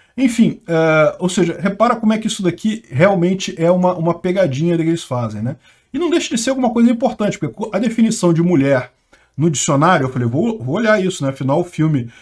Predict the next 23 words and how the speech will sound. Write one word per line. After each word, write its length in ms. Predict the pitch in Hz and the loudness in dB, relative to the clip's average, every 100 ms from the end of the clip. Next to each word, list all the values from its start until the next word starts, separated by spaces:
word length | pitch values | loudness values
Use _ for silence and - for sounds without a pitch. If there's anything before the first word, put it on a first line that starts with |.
| - - | -18 -2
do 220 | 139 139 | 0 2
Matt 280 | 143 143 151 | 2 0 0
Walsh 380 | 127 131 127 123 | 0 0 -2 -6
fala 300 | 131 131 123 | -4 -2 0
exatamente 480 | 139 147 147 156 | -2 -2 -2 -2
o 20 | - | -6
que 80 | |
que 100 | 180 | -4
é 40 | 190 | -2
uma, 140 | 180 | 0
uma 260 | 156 165 160 | -2 0 0
mulher." 520 | 170 170 185 196 - _ _ _ _ _ 156 | 0 0 0 -2 -6 _ _ _ _ _ -4
É, 460 | 160 160 156 147 - 226 | 0 2 0 -2 -4 -2
e 80 | |
aqui 180 | 233 269 | 0 -2
fala, 360 | 269 320 285 147 | 0 2 2 0
olha 160 | 214 247 | -2 -2
só, 280 | - 123 - | -2 -4 -2
é 100 | 160 | 0
uma 400 | 175 196 196 185 | 2 4 2 2
pessoa 760 | - 196 190 - 165 190 208 202 | -2 -4 -2 0 2 2 0 -2
adulta 800 | 214 143 165 190 190 214 240 - _ _ | -4 0 0 -2 -2 -2 -2 -6 _ _
feminina. 640 | - 262 277 233 202 117 | -6 -2 4 4 4 0